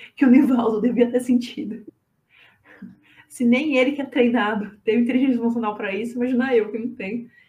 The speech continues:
Não. Se tem uma coisa que eu tenho medo, é, é de ovni. Eu, porque eu, eu realmente acredito que, que exista, tá? Minha, minha opinião.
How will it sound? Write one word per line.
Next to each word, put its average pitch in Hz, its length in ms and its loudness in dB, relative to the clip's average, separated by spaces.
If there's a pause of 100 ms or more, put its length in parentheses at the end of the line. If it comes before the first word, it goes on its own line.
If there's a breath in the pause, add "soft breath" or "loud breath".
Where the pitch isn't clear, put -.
(380 soft breath)
Não. 196 420 -10 (360 soft breath)
Se - 100 -20
tem 294 80 -2
uma 311 140 2
coisa 294 180 4
que 269 60 2
eu 247 40 -2
tenho 240 220 0
medo, 240 320 0
é, 254 340 -2
é 214 120 -4
de 214 140 -2
ovni. 175 480 -4 (760)
Eu, - 300 -10
porque 240 280 0
eu, 233 220 4
eu 240 100 2
realmente 285 300 0
acredito 247 300 0
que, 214 240 -12
que - 160 -4
exista, 226 440 -6
tá? 233 220 0
Minha, 240 320 -4
minha 226 380 -4
opinião. 214 580 -8